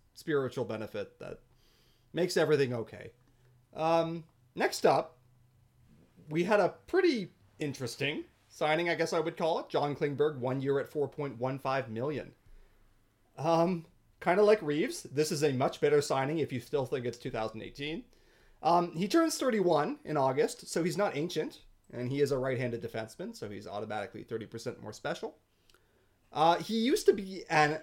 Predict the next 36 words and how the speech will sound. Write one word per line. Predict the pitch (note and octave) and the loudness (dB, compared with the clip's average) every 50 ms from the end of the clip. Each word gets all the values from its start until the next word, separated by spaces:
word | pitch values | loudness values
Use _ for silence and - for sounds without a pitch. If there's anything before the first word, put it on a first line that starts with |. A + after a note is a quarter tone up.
| - - | -6 -6
elite | C#3 C3+ C#3 D3+ A#3 A#3 E3+ - - - - - _ _ | -4 -4 -2 -2 -2 -4 -4 -8 -12 -18 -18 -20 _ _
puck-moving | - D3 C#3 - - C3+ C3+ B2+ B2+ A2+ A2 | -8 -8 -8 -6 -4 -4 -4 -4 -4 -4 -6
defenseman | A2 - A#2 A2+ A2+ - A#2 G#2+ | -6 -6 -6 -8 -8 -10 -12 -10
for | - A2 | -10 -12
the | A2 A2 | -12 -10
Dallas | - G#2+ G#2+ - - - | -12 -12 -12 -12 -14 -12
Stars. | - - - - - - - - - _ _ _ _ _ _ _ _ _ _ - | -12 -12 -12 -12 -14 -16 -16 -18 -18 _ _ _ _ _ _ _ _ _ _ -16
He | - - D#3+ | -10 -6 -2
was | D3+ E3+ D3+ B2+ | 2 2 2 4
never | D#3 E3 E3+ G#3 G#3 | 4 4 4 4 4
considered | - G3 E3 - F#3+ E3 D#3+ D#3 D3+ | 2 0 0 0 -2 -2 0 2 0
a | D3 | 0
shutdown | C3+ - C#3 B2 B2 - C3 A#2+ A#2+ A#2+ | 0 0 -2 -2 -2 -2 -4 -4 -4 -4
guy, | A#2 A#2+ A#2 A#2+ B2+ E3 A3+ - _ _ _ _ _ _ _ _ _ _ _ _ _ _ | -6 -4 -4 -2 -2 -2 -4 -6 _ _ _ _ _ _ _ _ _ _ _ _ _ _
probably | - A2+ - - C#3 D3 D3 F3 F#3 | -8 -6 -4 -2 -2 -2 0 0 0
correctly, | F3+ - A#3+ F3+ F3 - - A3+ A#3+ F#4 F#4+ - - _ _ _ _ _ _ _ _ | 2 2 2 2 2 2 0 0 2 2 0 -2 -6 _ _ _ _ _ _ _ _
and | - C3 A#2 A2+ A#2+ | -8 -6 -6 -6 -6
certainly | - - D#3+ E3 C#3+ D3 D3+ | -4 -2 -2 -2 -2 -2 -2
wouldn't | C#3+ D#3 D3+ D3 | -2 -2 -2 0
be | D3 D#3 | -2 -2
considered | C3 D#3+ D3 - D#3+ D3+ D3 C3 C3 | -2 -2 0 2 2 2 2 2 0
one | D3+ D3 C#3+ | 0 0 0
now, | C#3 F3 G3+ F3+ A#2+ A2+ A2+ - - - _ _ _ _ _ _ _ _ _ _ - | 0 2 2 2 0 0 -2 -4 -6 -12 _ _ _ _ _ _ _ _ _ _ 2
but | F3 F3 F3 | 4 4 4
he | - - A3+ A3+ | 4 2 0 8
was | G3+ A3 G#3 F3 C#3+ | 10 10 10 10 8
good | A#2+ C3+ F3+ G3+ G#3+ | 4 6 8 8 8
at | F#3 F3 - | 6 4 2
what | D3 D#3+ D#3 | 2 0 0
he | D#3 D#3 | 0 -2
did, | C3 - C#3 B2+ B2 B2 A#2+ - | -6 -4 -2 0 0 0 -2 -2
and | C3+ B2+ B2 A#2+ | -4 -4 -4 -4
he | C#3+ D3 | -4 -4
was | B2+ C3+ B2 A2+ | -4 -4 -4 -4
a | C#3 | -4
legit, | C3 C3+ C3 B2 G#2+ B2+ D3 C#3+ C#3 - | -4 -2 -4 -2 2 4 4 4 2 0